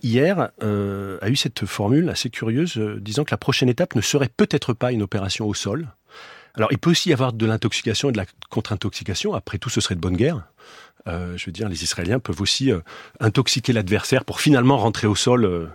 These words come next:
dans une heure, hein, euh, ou même pendant Shabbat, et cetera. Euh, je crois que, plus globalement, les Israéliens ont besoin de reprendre l'initiative.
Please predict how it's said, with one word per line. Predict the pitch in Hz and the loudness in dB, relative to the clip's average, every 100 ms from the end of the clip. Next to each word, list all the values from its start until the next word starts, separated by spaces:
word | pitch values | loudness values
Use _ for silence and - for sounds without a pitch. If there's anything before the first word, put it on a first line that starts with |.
| - | -6
dans | 104 101 | 0 2
une | 110 | 4
heure, | 113 151 | 4 4
hein, | 107 131 _ - | 0 -4 _ -8
euh, | 90 90 | -4 2
ou | 101 | 4
même | 107 117 | 6 6
pendant | 104 95 | 2 0
Shabbat, | - 85 101 127 92 | 0 2 2 2 -2
et | |
cetera. | - 98 90 170 - - - - - - - - | -6 -6 -6 -6 -8 -14 -12 -12 -14 -18 -4 4
Euh, | 113 107 104 101 101 101 101 98 107 110 - | 6 8 8 8 6 6 4 2 -2 -6 -2
je | 95 131 | 4 4
crois | - 185 196 - - | 4 4 4 -2 2
que, | 135 120 - | 2 2 0
plus | 127 | 4
globalement, | 127 120 117 160 | 6 6 6 6
les | 190 110 | 4 2
Israéliens | 110 - 120 117 143 190 - _ _ _ | 2 2 2 4 2 0 -6 _ _ _
ont | 117 | 2
besoin | 110 139 135 143 170 | 6 6 8 6 6
de | 98 | 4
reprendre | 123 - 139 123 | 2 2 2 4
l'initiative. | 110 101 104 - 87 | 2 2 0 -2 -10